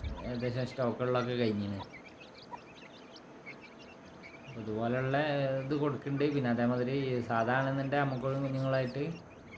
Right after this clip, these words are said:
കൊടുക്കുന്നുണ്ട് ട്ടോ. വിരിഞ്ഞ ഉടനെയുള്ള, വിരിഞ്ഞ് രണ്ടോ മൂന്നോ ദിവസമായ കുഞ്ഞുങ്ങളാണ് കൊടുക്കുക. അമ്മക്കോഴും കൂടെ ഉണ്ടാവും. അത് സ്റ്റാർട്ടിങ് വരുന്നത് ആയിരം, ആയിരത്തി ഒരുന്നൂറൊക്കെ സ്റ്റാർട്ടിങ് വരുന്നത്. പിന്നെ മുന്നൂറ് രൂപ ഹൈവേ ഡെലിവറി വരും. പിന്നെ ലോങ് ഉള്ളവരൊക്കെ എടുക്കണ അവർക്ക്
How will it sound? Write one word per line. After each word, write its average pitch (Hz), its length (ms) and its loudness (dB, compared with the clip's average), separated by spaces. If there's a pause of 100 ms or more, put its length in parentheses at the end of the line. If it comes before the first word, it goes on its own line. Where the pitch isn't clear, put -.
(540)
കൊടുക്കുന്നുണ്ട് 110 480 2
ട്ടോ. 95 100 0 (300)
വിരിഞ്ഞ 110 320 4
ഉടനെയുള്ള, 123 340 6 (100)
വിരിഞ്ഞ് 113 300 4
രണ്ടോ 120 300 6
മൂന്നോ 127 260 0
ദിവസമായ 120 400 4
കുഞ്ഞുങ്ങളാണ് 120 540 6
കൊടുക്കുക. 113 320 -2 (160)
അമ്മക്കോഴും 117 560 0
കൂടെ 113 200 4
ഉണ്ടാവും. 110 280 0 (840)
അത് 110 140 -4
സ്റ്റാർട്ടിങ് 127 500 6
വരുന്നത് 135 320 2 (120)
ആയിരം, 135 260 4
ആയിരത്തി 127 320 2
ഒരുന്നൂറൊക്കെ 135 480 2
സ്റ്റാർട്ടിങ് 120 440 6
വരുന്നത്. 110 280 2
പിന്നെ 113 200 2
മുന്നൂറ് 120 320 2
രൂപ 135 160 4 (120)
ഹൈവേ 120 280 4 (120)
ഡെലിവറി 117 420 6
വരും. 110 180 2 (1300)
പിന്നെ 104 260 0
ലോങ് 113 280 6
ഉള്ളവരൊക്കെ 139 520 4
എടുക്കണ 135 320 -2 (600)
അവർക്ക് 113 320 0